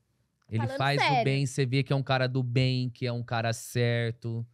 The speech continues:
Speaker 2: Sim, mas aí eu tô me inspirando bastante nele
Speaker 1: legal.
Speaker 2: e tô gostando bastante do jeito dele.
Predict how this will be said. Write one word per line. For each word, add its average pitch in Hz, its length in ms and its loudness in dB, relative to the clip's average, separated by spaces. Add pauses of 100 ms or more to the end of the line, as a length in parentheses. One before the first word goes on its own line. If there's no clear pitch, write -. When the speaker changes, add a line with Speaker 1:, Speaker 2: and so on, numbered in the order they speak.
Speaker 2:
Sim, 254 440 -8
mas 254 240 -4
aí 277 140 0
eu 277 60 2
tô 294 100 -4
me 294 80 -8
inspirando 302 380 -8
bastante 320 480 -4
nele 269 420 -4
Speaker 1:
legal. 135 280 -4
Speaker 2:
e 127 40 -10
tô 262 120 -2
gostando 262 400 -4
bastante 269 440 -4
do 262 100 -8
jeito 247 260 -4
dele. 233 400 -4